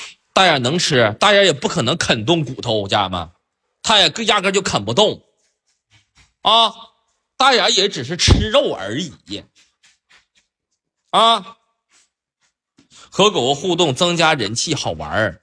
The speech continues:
对呀，啊，seven 吃肉了，seven 过来下来吧，就 seven 拆家，我跟你说。 seven 啊，你，你，你，你在家，你，你这都让你续窝了，seven。哎呦我的妈，seven，你看看，这都让你续窝了，你看看。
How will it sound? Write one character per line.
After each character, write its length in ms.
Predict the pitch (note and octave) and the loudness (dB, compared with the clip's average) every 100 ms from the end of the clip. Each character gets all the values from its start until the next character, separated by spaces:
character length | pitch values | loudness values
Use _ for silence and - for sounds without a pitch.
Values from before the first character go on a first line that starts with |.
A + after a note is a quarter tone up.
| _ | _
对 160 | A#3+ G#3 | 0 2
呀， 400 | C3+ A2+ G#2 F#2 _ _ _ _ _ | 2 2 -2 -12 _ _ _ _ _
啊， 380 | G#2+ D3+ G3+ G#3 _ _ _ _ _ _ | 0 2 0 -2 _ _ _ _ _ _
seven 300 | C#4+ E4 F4 | 2 4 2
吃 180 | - F4 | 0 -4
肉 160 | F#4+ G4 | -2 0
了， 140 | F4 | 0
seven 200 | E4 D#4+ | 0 -2
过 60 | D#4+ | 0
来 80 | E4 | -2
下 160 | F4 | -2
来 80 | E4+ | 0
吧， 280 | E4 D#4+ D4 _ _ _ | 2 2 0 _ _ _
就 140 | - F3+ | -16 -16
seven 300 | B2+ G#2 G2 | -14 -16 -16
拆 180 | - F#2 | -20 -20
家， 220 | F2 D#2 | -18 -14
我 60 | |
跟 60 | A2+ | -14
你 60 | F#2+ | -14
说。 220 | E2+ D2+ _ _ _ _ _ _ _ | -18 -20 _ _ _ _ _ _ _
seven 320 | - F3+ G3+ | 0 2 4
啊， 280 | F#3 D3+ A2+ - _ | 2 0 -2 -12 _
你， 320 | C#3+ D3+ D3+ | -4 -4 -4
你， 220 | C#3+ C#3+ | -6 -4
你， 340 | D3+ C#3 C3+ B2 - | -4 -2 -2 -6 -12
你 200 | C#3+ D#3+ | -2 2
在 140 | G3 B2 | 2 2
家， 160 | D3 D3 | 0 -2
你， 280 | C3+ C3 F3+ | -6 -4 -2
你 200 | C#3 C3 | -2 0
这 140 | G#3+ | 0
都 140 | F#3 G3+ | 2 0
让 120 | G#3+ | 2
你 60 | |
续 280 | C#3+ - A3 | 0 0 0
窝 300 | G3 D3+ D3+ | 0 2 4
了， 100 | C#3+ | 4
seven。 380 | B2 G2 F#2 D#2 - | 0 -4 -4 -8 -10
哎 120 | G2 | -6
呦 140 | C3+ A#2+ | -4 -4
我 120 | F2+ | -6
的 80 | F2 | -8
妈， 220 | E2 E2 | -10 -6
seven， 260 | G3 G#3 | 0 2
你 80 | F#3 | 2
看 160 | C#3+ G#3 | 0 0
看， 220 | E3 A#2+ - _ _ _ _ | 0 -2 -6 _ _ _ _
这 120 | - G#3+ | -2 2
都 80 | A3 | 4
让 120 | B3 | 4
你 80 | E3 | 2
续 200 | - A#3 | -2 -4
窝 280 | F#3+ F#3 | -2 0
了， 60 | F#3 | 0
你 80 | C#3+ | 0
看 140 | - | 0
看。 80 | - | 4